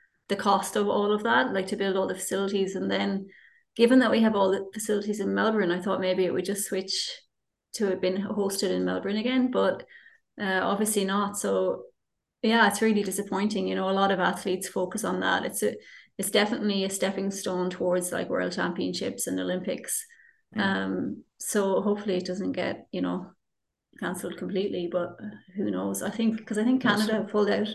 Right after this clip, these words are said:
Speaker 1: as well.
Speaker 2: They have, unfortunately, yeah. So, yeah, one of my favourite photos recently was yourself, Eloise, and Jess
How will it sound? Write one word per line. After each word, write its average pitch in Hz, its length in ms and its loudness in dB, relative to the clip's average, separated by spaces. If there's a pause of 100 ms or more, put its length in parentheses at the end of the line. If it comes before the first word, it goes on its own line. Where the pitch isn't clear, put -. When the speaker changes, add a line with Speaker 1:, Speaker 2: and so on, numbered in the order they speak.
Speaker 1:
as 208 100 -6
well. 240 360 -2 (600)
Speaker 2:
They 131 80 8
have, 113 500 6
unfortunately, 123 760 4
yeah. 135 460 12
So, 135 260 10
yeah, 147 160 10
one 156 160 8
of 151 40 8
my 135 60 8
favourite 127 400 6
photos 120 440 6
recently 120 440 0
was 113 460 0 (460)
yourself, 113 540 8
Eloise, 104 720 6
and 104 260 0
Jess - 580 2